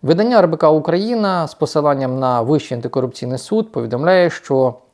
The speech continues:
заставу в розмірі три мільйони двадцять вісім тисяч гривень, а це, друзі, приблизно сімдесят п'ять тисяч доларів, внесли миттєво. Скороход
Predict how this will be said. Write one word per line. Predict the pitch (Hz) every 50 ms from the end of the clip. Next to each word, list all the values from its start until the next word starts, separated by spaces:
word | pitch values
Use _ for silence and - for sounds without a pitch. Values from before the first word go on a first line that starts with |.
| _ _
заставу | - 117 131 131 - - 190 185 185 175 165
в | 135 123
розмірі | 139 151 131 110 113 117 107 110
три | 107 - 139 135 127
мільйони | 120 120 117 113 117 135 180 202 196 180 156 -
двадцять | 131 113 120 131 135 117 - - -
вісім | 127 - - 120 -
тисяч | - 113 - 120 117
гривень, | 131 165 190 185 180 156 123
а | 120
це, | 117 - 135 123
друзі, | 113 113 123 120 110 120
приблизно | 113 131 123 117 123 127 117 120 113
сімдесят | - - 123 117 113 113 - - 117 -
п'ять | 117 110 -
тисяч | - 110 113 113 117
доларів, | 127 165 175 170 160 165 156 - - - - - _ -
внесли | 147 127 135 143 139 143 139 - 135 131 123 - - _ _ _ -
миттєво. | 147 147 160 160 156 - - - 196 - - - - _ _ _ _ _ _ _ _ _ _
Скороход | - - - - 139 175 160 - 190 196 190 196 -